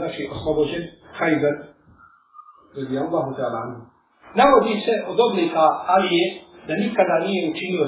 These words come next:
seždu kivu, da nikada nije molio kumirima, i da nikada nije popio kapi alkohola. I u ovoj odlici, a,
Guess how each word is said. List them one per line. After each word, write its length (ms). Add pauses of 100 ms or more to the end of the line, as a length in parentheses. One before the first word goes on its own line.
seždu 360
kivu, 280 (360)
da 60
nikada 340
nije 260
molio 280 (720)
kumirima, 520 (720)
i 120
da 60 (100)
nikada 260 (120)
nije 180 (360)
popio 320
kapi 400 (100)
alkohola. 460 (840)
I 100
u 120
ovoj 180 (100)
odlici, 380 (1120)
a, 120